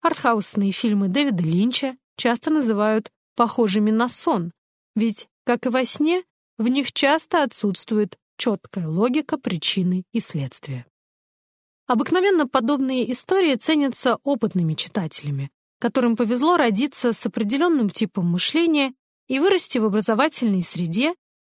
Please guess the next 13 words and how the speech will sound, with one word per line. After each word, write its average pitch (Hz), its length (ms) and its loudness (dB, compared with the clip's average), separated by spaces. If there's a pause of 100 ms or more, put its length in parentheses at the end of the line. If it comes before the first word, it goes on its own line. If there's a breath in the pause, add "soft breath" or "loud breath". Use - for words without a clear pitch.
(240)
выпистывавший 208 880 -2
в 160 60 -2
них 202 180 2
способность 302 840 0
улавливать 254 680 2
рассеянные 247 640 0
смысловые 214 580 0
намёки, 277 580 0 (240)
оставленные 220 680 2
рассказчиками. 147 920 -4 (720)
Полагаю 214 520 0
также, 196 380 0
что 226 360 0